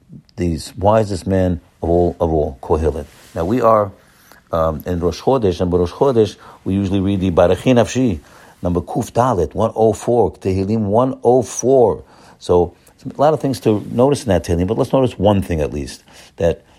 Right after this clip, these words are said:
you know, the, the, the most pervasive word in Tehillim, everybody will say, and it's true, is Hallelujah. Praise and thank Hashem. That is the word. That's the number one word. That's what we, that's, that's who we are. We're the Yehudim. We're the thankers.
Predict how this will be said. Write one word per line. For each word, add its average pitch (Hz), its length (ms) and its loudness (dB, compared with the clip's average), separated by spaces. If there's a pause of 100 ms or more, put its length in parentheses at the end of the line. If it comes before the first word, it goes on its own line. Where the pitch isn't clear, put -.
(100)
you 104 80 -4
know, 101 60 2
the, 98 120 -2
the, 95 180 -2
the 87 180 -6
most 92 240 0
pervasive 101 640 0
word 107 300 4
in 85 80 -4
Tehillim, 95 440 0
everybody 95 340 2
will 87 140 -2
say, 127 260 2
and 98 100 0
it's 95 100 -10
true, 131 420 2 (160)
is 101 280 2 (100)
Hallelujah. 110 760 2 (320)
Praise 117 360 2
and 120 160 0
thank 110 240 0
Hashem. 123 400 -2
That 120 220 4
is 120 100 -4
the 151 80 0
word. 147 420 2
That's 101 220 -2
the 117 80 -8
number 139 220 0
one 147 200 4
word. 156 280 2
That's 117 200 0
what 123 140 -2
we, 127 140 0
that's, 113 300 0
that's 113 340 -4 (260)
who 113 120 -6
we 127 140 2
are. 143 140 6
We're 117 140 4
the 117 180 0
Yehudim. 113 460 2
We're 107 100 6
the 101 140 2
thankers. 131 640 0